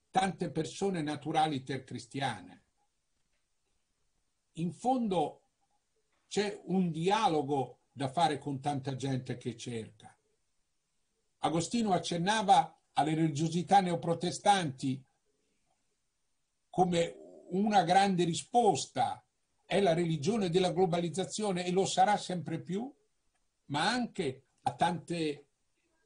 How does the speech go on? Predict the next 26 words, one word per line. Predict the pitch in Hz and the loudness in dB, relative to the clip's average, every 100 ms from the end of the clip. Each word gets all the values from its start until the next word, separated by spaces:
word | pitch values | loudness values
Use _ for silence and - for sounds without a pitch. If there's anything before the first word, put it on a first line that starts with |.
| _ _ _ _ _ | _ _ _ _ _
ricerche | 131 160 - 175 - 156 | -8 -6 -2 -4 -2 -4
di | 143 | -4
spiritualità, | - 160 160 160 160 151 143 139 151 156 147 | -4 -4 -4 -4 -4 -2 -4 -4 0 0 0
il | 156 | -2
buddismo, | 147 160 139 127 160 151 151 131 143 147 147 - _ | -4 -6 -4 -2 0 2 0 -4 -8 -6 -6 -12 _
l'idea | - 165 160 170 | -6 -4 0 -2
che | 156 156 | -2 -4
la | 151 | -6
spiritualità | - 151 151 - 151 143 156 147 | -4 -6 -4 -4 -4 -4 -4 -6
fa | 151 | -6
bene | 147 139 151 147 139 143 156 | -6 -4 -2 -2 -4 -6 -8
e | - 135 - | -8 -10 -8
tutto | 208 165 190 | -12 -6 -6
questo. | - 143 127 - 131 _ _ | -4 -4 -4 -8 -20 _ _
Noi | 202 240 | -6 -4
non | 208 | -4
ci | - | -6
troviamo | 165 170 190 226 190 | -6 -4 -4 -2 -4
più | - 185 175 | -4 -6 -4
in | |
un | 160 160 | -2 -2
mondo | 165 165 156 147 135 - _ _ _ | -2 -2 -2 -4 -4 -10 _ _ _
anticattolico, | 151 156 147 160 147 - 147 151 147 147 143 | -6 -6 -6 -8 -8 -8 -6 -4 -2 -6 -6
anticlericale, | 151 151 131 143 147 143 135 143 143 143 143 | -6 -6 -8 -10 -8 -8 -6 -4 -2 -4 -4
anticristiano, | 151 143 151 139 139 170 156 | -6 -8 -10 -10 -10 -8 -8
antispirituale. | 151 135 147 - 139 135 143 113 - | -8 -10 -12 -8 -8 -6 -6 -6 -10